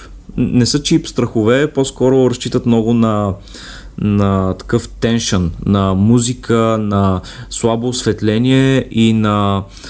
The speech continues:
а, на това, че с времето просто се напрягаш, защото не знаеш какво да очакваш и това напрежение всъщност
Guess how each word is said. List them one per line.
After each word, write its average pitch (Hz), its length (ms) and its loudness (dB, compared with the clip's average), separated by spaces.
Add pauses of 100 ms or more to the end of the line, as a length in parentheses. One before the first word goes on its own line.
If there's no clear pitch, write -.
(280)
а, 98 80 0 (280)
на 98 140 -2
това, 113 280 -2
че 113 180 0
с 98 280 0
времето 117 680 0
просто 104 600 2 (280)
се - 220 -2
напрягаш, 104 960 -2
защото 107 300 -4
не 101 100 2
знаеш 101 280 0
какво - 180 -4
да 104 60 2
очакваш - 760 -4 (560)
и 110 320 4
това 107 180 -4
напрежение 107 640 0
всъщност - 640 -4